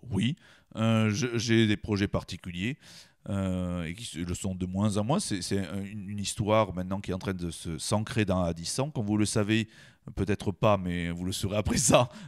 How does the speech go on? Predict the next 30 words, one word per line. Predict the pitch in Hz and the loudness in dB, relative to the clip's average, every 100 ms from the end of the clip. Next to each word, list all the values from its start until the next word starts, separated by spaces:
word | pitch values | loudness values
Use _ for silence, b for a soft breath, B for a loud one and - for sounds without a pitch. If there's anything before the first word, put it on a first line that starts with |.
| - | -4
Addisson | 123 127 135 127 147 135 - | 2 2 2 2 4 4 2
a | - 120 | 2 4
été | 120 123 | 6 6
labellisé | 110 107 101 98 107 | 6 4 2 2 2
Ville | 98 95 | 2 -2
et | 92 | -4
Métiers | 87 90 | -4 -4
d'Art, | 110 196 | -4 -4
donc | 120 98 | -4 0
on | |
est | 92 | 2
rentré | 101 117 113 | 2 2 2
dans | 98 87 | 0 -2
cette | 90 82 | -4 -4
association | 80 78 78 - 160 | -6 -6 -4 -4 -6
officiellement | 107 - - - 120 170 B _ | -6 -10 -10 -8 -8 -10 B _
en | 90 | -12
tant | - 92 | -2 -2
que | 85 76 71 - | 0 -6 -4 -4
commune. | 104 143 165 - B B B B B - | -4 -4 -6 -10 B B B B B 2
Et, | 120 147 147 | 4 6 6
euh, | 120 117 120 | 6 4 2
il | 123 | 2
y | 117 | 6
a | 117 | 6
un | 113 | 6
projet | - 120 113 113 | 4 2 6 6
à | |
l'heure | 104 95 | 6 4
actuelle | 95 - 117 123 156 170 | 0 -2 2 4 4 0